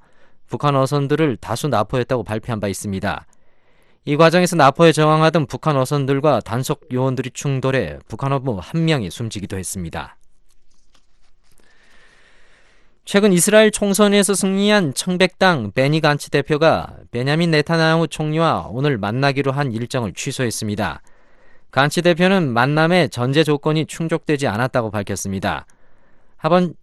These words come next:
하지만 이번 주 후반경에 다시 일정을 잡을 수 있을 것이라고 말했습니다. 한편 네타냐후 총리가 이끄는 리쿠드당은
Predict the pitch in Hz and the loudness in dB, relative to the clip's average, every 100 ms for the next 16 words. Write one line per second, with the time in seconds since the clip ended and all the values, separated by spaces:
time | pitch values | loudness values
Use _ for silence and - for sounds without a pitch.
0 | - 139 165 190 135 131 165 151 180 156 | -16 -4 2 2 2 4 2 2 -2 -2
1 | 139 160 156 151 160 156 104 - 117 139 | 2 4 4 2 2 0 -2 -4 -4 -4
2 | 101 127 156 151 147 139 131 - 107 - | -4 -4 0 0 0 -2 -2 -6 -6 -6
3 | 131 123 - 107 87 101 95 - 98 92 | -4 -4 -2 -6 -4 -4 -4 -6 -8 -4
4 | 87 71 - - _ - - - - - | -6 -8 -16 -20 _ -20 -20 -20 -20 -10
5 | 156 208 190 127 143 180 180 185 190 - | -4 0 2 2 2 2 4 2 0 -2
6 | 175 175 180 165 - 185 160 131 - 147 | 0 4 4 2 0 0 2 -2 -6 -4
7 | 143 151 170 113 | 0 0 0 -4